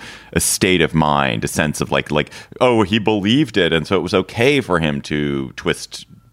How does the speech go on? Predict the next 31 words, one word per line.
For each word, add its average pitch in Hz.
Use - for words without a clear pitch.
Brad 71
Raffensperger's 69
arm," 67
or 64
"It -
was 85
okay 98
for -
him 85
to 76
do 69
this," 65
it's -
clear 110
that, 85
that 87
it -
is -
unreasonable 85
to -
say 57
that -
he 71
believed 69
these 65
things 60
because -
he 73
had 64
been 67
told 69